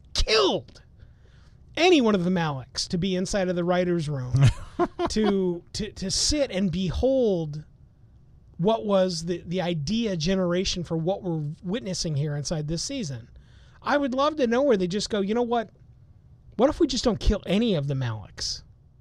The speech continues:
Speaker 1: And everybody does exactly what you're doing, which is kind of the, their eyes kind of, their eyebrows kind of go up in their head, and they all start nodding and looking at each other, go, "Hmm, why don't we try that?" And they do it.
Speaker 2: <laughs>
Speaker 1: And I love that. I, I love that.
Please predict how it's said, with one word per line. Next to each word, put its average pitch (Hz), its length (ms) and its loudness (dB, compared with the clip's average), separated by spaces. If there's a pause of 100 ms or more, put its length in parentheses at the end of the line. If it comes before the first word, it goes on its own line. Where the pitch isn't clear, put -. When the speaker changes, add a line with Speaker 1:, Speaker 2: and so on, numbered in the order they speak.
(400)
Speaker 1:
And 180 120 -2
everybody 202 380 2
does 196 300 4
exactly 202 400 0
what 226 180 -2
you're 269 80 -2
doing, 226 160 2
which 190 160 -2
is 185 160 -2
kind 202 220 0
of 190 100 2
the, 185 160 6 (340)
their 175 160 0
eyes 156 280 -2
kind 190 180 -2
of, 160 300 -2 (160)
their 165 200 -2
eyebrows 175 380 0
kind 165 220 -4
of 151 80 -6
go 151 160 -4
up 147 100 -6
in 165 80 -10
their 143 80 -8
head, 185 140 -4
and 220 60 -2
they 180 80 0
all 170 120 -4
start 214 240 -6
nodding 214 420 -2
and 156 80 -2
looking 220 280 -4
at 170 60 -2
each 160 120 -6
other, 175 140 0
go, 190 80 0
"Hmm, 302 300 -6 (500)
why 127 100 -4
don't 165 100 2
we 208 60 4
try 381 240 2
that?" 170 220 0 (240)
And 196 120 -2
they 240 60 2
do 427 220 4
it. - 280 0 (360)
Speaker 2:
<laughs> 139 840 -2 (440)
Speaker 1:
And 175 160 -6
I 294 140 2
love 269 400 4
that. 127 320 -4
I, 180 180 -4
I 196 140 0
love 202 460 2
that. 160 220 0